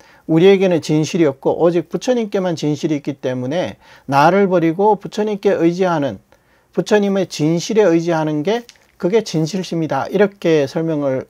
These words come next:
했습니다. 그래서 이렇게 보면 조금 차이, 두 분의 해석에 조금 차이가 있는 것처럼 보이지만, 그러나,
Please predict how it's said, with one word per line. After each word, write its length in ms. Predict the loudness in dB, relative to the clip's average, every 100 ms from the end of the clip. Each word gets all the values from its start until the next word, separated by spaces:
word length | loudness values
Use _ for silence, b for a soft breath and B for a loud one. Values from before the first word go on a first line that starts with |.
| -12
했습니다. 680 | -10 -10 -12 -12 -18 -20 _ B B B B B
그래서 240 | -2 0 2
이렇게 360 | 2 2 4
보면 520 | 4 2 2 2 0 -4
조금 280 | -4 -2
차이, 300 | -2 -2 -2 -4 _
두 200 | -2 -2
분의 400 | -2 -2 2 2
해석에 300 | 2 0 0
조금 280 | -2 -6 -6
차이가 320 | -2 0 0
있는 240 | -2 -2 -2
것처럼 360 | -4 -2 -4
보이지만, 720 | -2 -2 -2 -2 -4 -2 -2 -6 _ b b b b
그러나, 520 | -4 0 0 0 -2